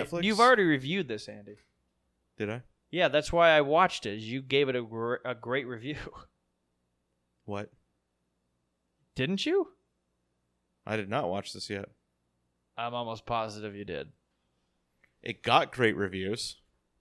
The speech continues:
Speaker 2: Yeah, like ninety-three and
Speaker 1: I think it's, like, ninety-eight and won an Oscar, but
Speaker 2: Oh, well, maybe you just said the reviews are great, you're gonna watch it, but I thought you already watched it.
Speaker 1: No, I did not see it. It just came to Netflix last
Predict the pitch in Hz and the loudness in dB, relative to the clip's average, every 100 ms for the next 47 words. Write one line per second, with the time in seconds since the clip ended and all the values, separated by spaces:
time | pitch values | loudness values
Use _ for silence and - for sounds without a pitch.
0 | _ 160 143 - - 127 123 135 151 147 | _ -2 -2 -4 -4 -2 0 2 0 0
1 | - 143 156 143 127 123 113 _ _ _ | -4 -2 0 -2 -4 -12 -16 _ _ _
2 | - 131 120 127 101 104 113 113 117 69 | -18 -12 -6 -6 -2 -2 0 2 2 0
3 | 104 107 101 107 - 98 92 _ 95 - | -2 0 0 -2 -4 -8 -10 _ -14 -14
4 | _ _ _ _ _ - 131 117 113 127 | _ _ _ _ _ -12 -8 -6 0 2
5 | 135 - _ 151 190 196 196 151 - 165 | 2 -2 _ 0 0 2 2 0 2 2
6 | 147 131 127 120 131 117 110 120 117 107 | 2 -2 -4 -4 -6 -6 -2 -2 -2 -6
7 | 107 107 107 110 107 104 110 117 117 107 | -10 -8 -4 -4 -6 -10 -6 -4 -2 -4
8 | 110 110 104 110 107 - - 107 120 110 | -6 -10 -10 -12 -14 -14 -10 -6 -4 -4
9 | 98 98 98 117 - - 98 101 92 101 | -4 -4 -2 0 -2 -6 -6 -6 -6 -6
10 | 123 135 120 113 117 - 120 107 - - | -2 0 0 0 -2 0 -2 -2 -8 -12
11 | - _ _ _ _ - 107 113 120 - | -16 _ _ _ _ -8 0 2 2 0
12 | - | -6